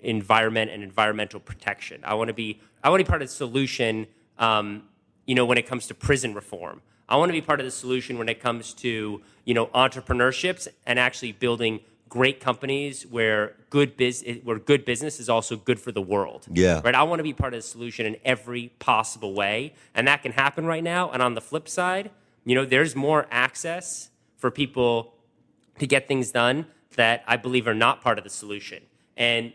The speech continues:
Speaker 1: the social networks like we saw, they're platforms. They are not inherently good.
Speaker 2: N-,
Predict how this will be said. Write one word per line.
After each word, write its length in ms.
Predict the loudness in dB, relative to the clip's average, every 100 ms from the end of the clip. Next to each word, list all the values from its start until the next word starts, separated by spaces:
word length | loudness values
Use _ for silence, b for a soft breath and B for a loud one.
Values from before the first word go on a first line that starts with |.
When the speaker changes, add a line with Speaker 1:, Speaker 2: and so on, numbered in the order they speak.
| _
Speaker 1:
the 80 | -8
social 420 | 0 2 2 0
networks 440 | 0 0 -2 -2 -2
like 180 | -2
we 140 | 0 -2
saw, 380 | 0 0 2 -2 b b
they're 120 | 0
platforms. 840 | 2 0 0 0 -2 -16 -16 -18 0
They 160 | 4
are 100 | 4
not 460 | 2 4 6 4 2
inherently 520 | -4 0 0 0 -6
good. 220 | -6 -2
Speaker 2:
N-, 120 | -4